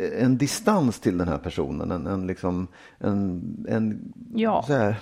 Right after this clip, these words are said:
Speaker 1: hälsosam, en sanitär distans
Speaker 2: Mm.
Speaker 1: till en person som man tycker är ett, ett svin eller en dumskalle och som råkar vara en släkting eller en vän eller till och med föräldern till ens barn.
Speaker 2: Mm.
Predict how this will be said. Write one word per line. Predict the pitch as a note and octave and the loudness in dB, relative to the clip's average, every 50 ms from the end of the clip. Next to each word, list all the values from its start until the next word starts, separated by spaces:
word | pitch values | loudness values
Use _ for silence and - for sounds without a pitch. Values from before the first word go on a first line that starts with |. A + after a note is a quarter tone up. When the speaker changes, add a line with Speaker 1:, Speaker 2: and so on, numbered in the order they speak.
| - - _ _ - - - - - _ _ _ _ _ _ _ - - - - | -8 -16 _ _ -20 -20 -20 -20 -20 _ _ _ _ _ _ _ -18 -18 -14 -12
Speaker 1:
hälsosam, | - - - - F#3 G3+ D#3 A#2+ - - C3+ - - - - D3 G#2 F2 F#2+ - - A#2+ | -12 -10 -2 0 0 2 2 0 0 -2 -4 0 0 2 2 2 2 2 0 -2 -2 0
en | C3 C3 C3+ C3+ C3 - - - - - - - - - _ _ - - | 0 0 0 0 -4 -6 -12 -20 -20 -20 -20 -20 -20 -20 _ _ -14 -12
sanitär | - - E3 E3 F3 E3 - F#3+ F#3 E3 E3 D3+ | -4 0 2 4 4 4 4 4 6 6 6 4
distans | C#3 B2+ C3 D#3+ - - - C4 C4+ D#3+ G2+ E2+ F2 - - - | 4 2 0 0 -2 0 2 4 4 4 4 2 0 -4 -4 -2
Speaker 2:
Mm. | C4 A3 G#3+ G#3 G3+ | 2 2 4 4 6
Speaker 1:
till | - D3+ D3 | 6 6 6
en | C#3 B2 | 6 4
person | C#3+ B2 C#3+ B2+ A2 - | 4 4 4 4 2 2
som | - A#2 | 2 2
man | B2+ C3 | 2 2
tycker | - - F#3 F#3 - - F#3 C3 | 2 0 0 0 0 0 2 4
är | G#2+ F2 F#2 F2 | 4 4 4 2
ett, | - - - - - | 0 -4 -10 -4 -2
ett | D3 D3 - | -2 -2 0
svin | - - A2+ G#2 A#2 C#3+ F3 C3+ D#2+ D#2+ E2 | -2 0 2 2 2 2 2 0 -2 0 0
eller | G2 G#2 G#2+ A2 | 0 2 2 2
en | A2+ A2+ | 4 4
dumskalle | A#2+ C#3 C#3+ A2 F2+ E2 - - D#3+ E3 D#3+ A#2+ D#2 A#1+ A#1 G2 - - | 4 4 4 2 0 -2 -4 -2 -2 0 0 0 -2 -2 -4 -8 -10 -12
och | - - - - - A#2+ A2 | -16 -20 -18 -8 -6 -2 0
som | A#2 A2+ | 0 2
råkar | A2 A2+ G2+ F2+ - G2 F#2+ | 2 2 2 2 2 2 4
vara | F2+ E2 E2+ E2 | 4 4 4 2
en | G#2+ D3 | 2 0
släkting | - - G#3 F3+ E3+ - - - C3 C#3+ | 0 0 0 0 0 -2 -2 0 2 2
eller | C#3+ C#3 D3 | 4 4 4
en | D3+ C#3+ | 4 4
vän | B2+ B2 A#2+ A#2+ A#2+ B2 | 6 6 6 4 4 4
eller | B2+ B2 B2 | 2 2 0
till | - - - A2+ A#2 C#3 | 0 0 2 2 4 4
och | C3+ | 4
med | A#2+ G2+ F2+ E2+ E2+ E2+ E2+ E2+ F2+ F#2 | 4 4 4 2 2 0 -2 -4 -6 -6
föräldern | - - F#2+ F2 D#2+ D2+ D2+ D#2+ D#2 | -2 0 2 2 2 0 -2 -6 -6
till | - F2+ | -4 -4
ens | E2+ F#2+ G#2 | -4 -4 -2
barn. | A#2 A#2+ F3 G#3+ F#3 F3+ F3 | 0 2 2 2 2 0 0
Speaker 2:
Mm. | F#3+ F#3+ F#3 F3 E3 D#3+ D3+ | 0 0 0 0 -2 -2 -4